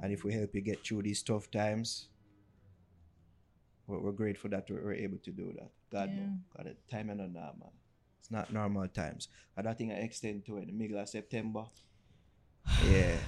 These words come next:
Speaker 1: and who knows what gonna happen after that. Right, I know my brother there, f-, leave one. Eh, well, spoiler alert, whoever. <laughs> But, like, him a, him a pray for father out, it's like, him a say him don't know, and him have to make up his mind soon, because, you know.
Speaker 2: Mm-hmm.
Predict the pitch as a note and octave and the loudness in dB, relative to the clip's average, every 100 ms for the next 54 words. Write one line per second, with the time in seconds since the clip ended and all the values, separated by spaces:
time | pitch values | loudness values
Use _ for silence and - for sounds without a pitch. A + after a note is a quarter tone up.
0 | - - A2 A2+ G#2+ G#2 G#2 G2+ G#2 G#2 | -4 0 4 6 8 8 8 8 6 8
1 | G#2+ A2+ F#2 F#2+ G2+ - E2 D2 - - | 6 6 4 2 0 0 0 0 -4 -12
2 | - - _ - - - - - - - | -18 -20 _ -20 -20 -20 -20 -20 -20 6
3 | A2 A2+ A#2 A2 A2 A2+ A#2 G#2+ G2+ G2+ | 6 10 8 8 6 6 6 6 2 0
4 | - - G#2 G2+ G2 F#2+ F2 A2 - - | -4 -12 -6 -2 0 0 -2 -6 -12 -8
5 | G2+ A#2+ - G#2+ - G#2 G2 G2 G2+ G2+ | -8 -8 -8 -8 -4 -4 -4 -4 -6 -8
6 | - - - - D3 F#2 - - B2+ - | -10 -20 -20 -12 -10 -8 -10 -12 -12 -2
7 | - - - - - A2 B2 A#2 C3 B2+ | -4 -4 -20 -6 4 10 10 12 10 10
8 | A2+ B2+ B2 C3 A#2+ - C#3 B2 B2+ A#2+ | 10 8 8 6 2 4 6 8 6 6
9 | A#2 A2+ A2+ G#2+ A2 A2+ A2+ G#2 A2 A#2 | 4 6 4 4 -2 -4 -2 -2 2 2
10 | A2 A2 B2 A2 A2 A2 A2+ A#2 G#2+ G#2+ | 2 2 2 0 -2 -2 -2 -2 -2 -2
11 | A2+ A2 G#2 - A2+ A#2 G#2+ G2+ F#2 G#2 | -2 -2 -6 -6 -2 -2 -4 -12 -10 -10
12 | G2+ G2+ F#3+ F3 F3+ G3 | -10 -6 -4 0 0 0